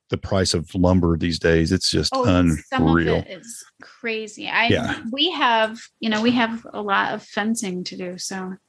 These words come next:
Speaker 2: I'm always interested in that <laughs> topic.
Speaker 1: Yeah, for sure. Yeah. <laughs> Yeah. And in, where you're gonna be at your twenty acres, yeah, you're, you're gonna be looking for <laughs> alternative methods of
Speaker 2: I,
Speaker 1: putting things
Speaker 2: yeah,
Speaker 1: fenced.
Speaker 2: for
Speaker 1: Yeah.
Speaker 2: sure.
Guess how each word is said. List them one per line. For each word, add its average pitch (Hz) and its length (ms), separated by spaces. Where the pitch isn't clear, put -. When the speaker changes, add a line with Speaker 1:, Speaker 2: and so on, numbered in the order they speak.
Speaker 2:
I'm 208 180
always 202 300
interested 185 500
in 196 80
that - 200
<laughs> - 0
topic. - 600
Speaker 1:
Yeah, 95 260
for 107 120
sure. 98 360
Yeah. 92 320
<laughs> - 40
Yeah. 104 180
And 117 120
in, 120 200
where 117 100
you're 107 140
gonna 107 140
be 110 220
at 95 100
your 101 100
twenty 98 300
acres, 90 360
yeah, 90 120
you're, 92 320
you're 95 120
gonna 95 100
be 90 80
looking 95 260
for - 380
<laughs> - 140
alternative 101 580
methods 98 440
of 90 180
Speaker 2:
I, 226 100
Speaker 1:
putting 95 220
things 92 220
Speaker 2:
yeah, - 60
Speaker 1:
fenced. 95 300
Speaker 2:
for - 60
Speaker 1:
Yeah. 87 140
Speaker 2:
sure. - 80